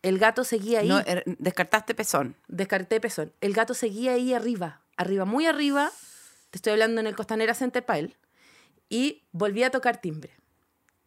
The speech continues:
Speaker 1: Por fin salen los vecinos.
Speaker 2: Tú ya con
Speaker 1: Son,
Speaker 2: la mi-, tú con la
Speaker 1: eh, te
Speaker 2: misma
Speaker 1: quiero decir
Speaker 2: ropa,
Speaker 1: algo.
Speaker 2: tú
Speaker 1: No,
Speaker 2: con la
Speaker 1: yo
Speaker 2: misma
Speaker 1: ahora vestida de ejecutiva de banco.
Speaker 2: Ya.
Speaker 1: Y <laughs> Verónica Huidobro total.
Speaker 2: <laughs>
Speaker 1: Y aparecen los dos vecinos, que más encima son mis vecinos nuevos, no los conozco tanto.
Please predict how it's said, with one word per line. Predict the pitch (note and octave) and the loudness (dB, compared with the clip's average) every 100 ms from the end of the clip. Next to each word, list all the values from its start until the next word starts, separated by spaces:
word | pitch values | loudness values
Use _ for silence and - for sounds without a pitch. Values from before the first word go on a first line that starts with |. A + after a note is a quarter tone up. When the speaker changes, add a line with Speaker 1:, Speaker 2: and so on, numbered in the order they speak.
| - - _ _ _ | -20 -20 _ _ _
Speaker 1:
Por | G3 | -6
fin | F3 A#3+ A#3+ | -2 -2 -2
salen | B3 A3+ A3 | 2 2 2
los | G3+ | -2
vecinos. | G3+ - D#3+ - _ _ _ _ - | -8 -10 -12 -14 _ _ _ _ -6
Speaker 2:
Tú | G#3 | 0
ya | G#3 | 2
con | G#3 | 4
Speaker 1:
Son, | B3 B3+ | 4 4
Speaker 2:
la | |
mi-, | - | 0
tú | G#3+ | 0
con | G#3+ | 4
la | G3+ | 4
Speaker 1:
eh, | |
te | |
Speaker 2:
misma | F#3+ G3+ | 4 6
Speaker 1:
quiero | B3+ C4 | 6 4
decir | - | 4
Speaker 2:
ropa, | F#3 | 2
Speaker 1:
algo. | E3 - | 2 -4
Speaker 2:
tú | - | -2
Speaker 1:
No, | F#3+ | 0
Speaker 2:
con | G#3+ | 4
la | |
Speaker 1:
yo | G3 | 6
Speaker 2:
misma | G3+ | 6
Speaker 1:
ahora | G#3+ A3+ A3+ | 6 4 2
vestida | F3+ - G3+ | -4 -4 0
de | G3 | 0
ejecutiva | F#3+ G3 F#3 G3 G#3 G3+ | -2 -6 -8 -2 0 2
de | G3+ | 0
banco. | F#3 D#3 - D#3 | -2 -4 -4 -2
Speaker 2:
Ya. | D#3+ E3 - _ _ - | -2 -4 -10 _ _ -4
Speaker 1:
Y | B3+ D4 A4+ - | 0 2 0 -2
<laughs> | - - | -8 -2
Verónica | F3 F#3 F#3 | 0 0 0
Huidobro | F#3 F#3 F#3+ F#3+ | 2 2 0 0
total. | - B3+ C#4 C#4 | 2 4 4 0
Speaker 2:
<laughs> | C#4 C#4 C#4 - B3+ - A#3 - A#3 | -2 0 -4 -2 -6 -6 -8 -6 0
Speaker 1:
Y | C4+ | 2
aparecen | B3 B3 B3 C4+ | 2 2 2 0
los | B3+ | 0
dos | B3+ | -2
vecinos, | C4+ C#4 | -2 -2
que | C4+ A#3 | 0 2
más | B3 | 4
encima | D4 D#4+ E4 | 2 0 0
son | D#4 | 0
mis | C#4+ | -2
vecinos | B3 C4+ C4+ | -2 0 2
nuevos, | C4 B3+ | 2 2
no | |
los | A#3 | 0
conozco | A#3+ B3 D4 | 0 -2 0
tanto. | C#4 B3 C4+ A4 | 0 0 -2 -6